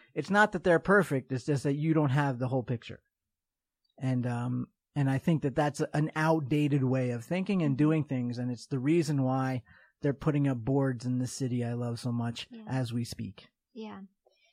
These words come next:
Speaker 2: It, it, that quote, the, "It is the mark of an educated mind to entertain a thought without accepting it," that was one of the huge moments. I,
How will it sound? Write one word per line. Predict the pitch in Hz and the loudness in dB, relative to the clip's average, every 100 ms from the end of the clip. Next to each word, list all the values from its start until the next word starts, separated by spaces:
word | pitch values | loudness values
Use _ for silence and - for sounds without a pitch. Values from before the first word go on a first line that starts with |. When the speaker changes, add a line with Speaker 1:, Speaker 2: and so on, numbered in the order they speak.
| _ - | _ -8
Speaker 2:
It, | 254 - | -6 -4
it, | 285 240 247 | -8 -6 -4
that | 285 | -4
quote, | - - 277 247 - | -4 -4 -2 -2 -6
the, | 254 247 233 | -8 -6 -6
"It | 226 | -6
is | 247 220 - - | -6 -8 -16 -10
the | 240 220 | -6 -4
mark | 220 220 220 | -4 -6 -6
of | 220 | -8
an | 214 208 | -8 -8
educated | 202 220 - 214 214 | -10 -12 -10 -10 -8
mind | 214 202 208 | -8 -8 -12
to | 202 | -14
entertain | 202 208 214 - 214 | -14 -12 -14 -12 -10
a | 208 - | -10 -10
thought | 214 196 220 | -8 -8 -10
without | 196 208 196 | -14 -12 -14
accepting | - 196 - 226 | -14 -18 -12 -10
it," | 247 269 - _ _ _ _ | -10 -10 -16 _ _ _ _
that | 247 220 | -4 -4
was | 247 254 | -4 -6
one | 220 240 233 | -6 -6 -6
of | 226 214 - | -8 -12 -10
the | 233 220 220 | -8 -8 -10
huge | - - 226 220 233 | -12 -10 -8 -8 -8
moments. | 240 220 220 | -6 -8 -10
I, | 208 | -12